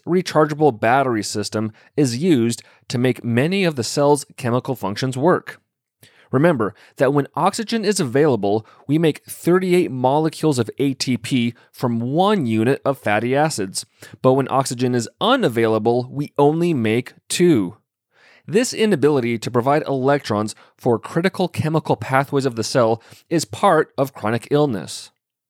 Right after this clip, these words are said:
And the next section here is entitled the acupuncture system. And this is where things start to get a little spicy and kind of a little more applicable, um, as far as understanding how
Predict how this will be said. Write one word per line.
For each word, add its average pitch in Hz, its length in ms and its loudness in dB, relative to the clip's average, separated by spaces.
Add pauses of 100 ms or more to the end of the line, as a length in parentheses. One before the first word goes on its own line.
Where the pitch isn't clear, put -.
(520)
And 147 300 2
the 135 200 2
next 190 320 -2
section 117 300 -2
here 120 300 -2
is 113 380 0
entitled 117 720 -2 (400)
the 123 220 -4 (120)
acupuncture 139 720 -2
system. 98 380 -6
And 104 100 -4
this - 140 -4
is 139 280 -2
where 143 140 2
things 139 240 -4
start 123 160 -2
to 139 60 -4
get 135 100 -2
a 123 60 2
little 127 220 2
spicy 120 640 -2 (320)
and 110 200 -2
kind 180 140 0
of 123 60 -4
a 113 40 4
little 127 220 0
more 120 180 2
applicable, 104 760 -2 (340)
um, 101 300 -2
as 104 80 -2
far 120 160 2
as 107 240 -2
understanding 117 460 -2
how 104 400 0